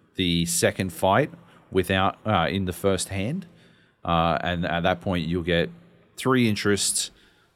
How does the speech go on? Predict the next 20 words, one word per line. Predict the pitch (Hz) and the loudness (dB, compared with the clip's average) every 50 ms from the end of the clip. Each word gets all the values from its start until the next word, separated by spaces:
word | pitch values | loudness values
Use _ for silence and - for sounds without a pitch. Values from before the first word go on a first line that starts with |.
| _ | _
plus | - - 117 113 107 - - | -2 2 4 4 4 2 0
your, | 110 101 95 90 87 | 2 2 2 4 2
uh, | 87 85 82 - - | 2 0 0 -2 -4
six | - - 104 92 - - | -6 -4 -4 -4 -4 -2
bucks. | - 87 80 85 - - - - - - _ _ - _ _ _ | 0 0 0 0 -2 -6 -8 -8 -8 -8 _ _ -20 _ _ _
So | - - 87 | -8 -6 -4
you | 80 | -4
get | 80 73 | -2 -2
nine | 90 104 123 135 135 139 131 | 2 2 4 4 6 6 6
dollars. | 135 120 117 123 117 117 113 117 110 - - - - _ _ _ _ _ _ - | 6 6 6 6 6 4 2 2 0 -2 -4 -4 -6 _ _ _ _ _ _ -10
If | 95 90 - | -10 -8 -6
you | 87 | -6
spent | - - - 131 139 131 | -4 0 2 2 2 4
your | 131 127 117 110 | 2 2 2 0
three | - - - 110 113 113 | 0 -2 -2 0 2 4
dollars, | 107 107 117 139 160 170 170 170 170 - - - - - _ - | 4 6 6 4 4 2 0 -2 -4 -4 -6 -8 -12 -16 _ -4
then | 104 101 95 90 90 85 85 85 82 80 80 76 | -2 0 0 0 0 0 0 -2 -2 -2 -4 -4
you'll | 85 92 95 82 | -2 -2 -2 0
be | 82 82 82 82 | 2 2 2 2
at, | 80 78 - - - - - - | 2 0 -2 -4 -6 -6 -6 -10